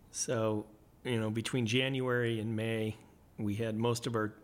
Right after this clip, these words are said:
temporary facilities in place to take care of all the staff. And we, we had our logistical plan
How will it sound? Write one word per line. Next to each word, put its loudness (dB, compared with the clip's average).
temporary 0
facilities -2
in -2
place -4
to -14
take 0
care 0
of 0
all -2
the -6
staff. -2
And -4
we, -2
we 0
had -2
our -2
logistical 0
plan -2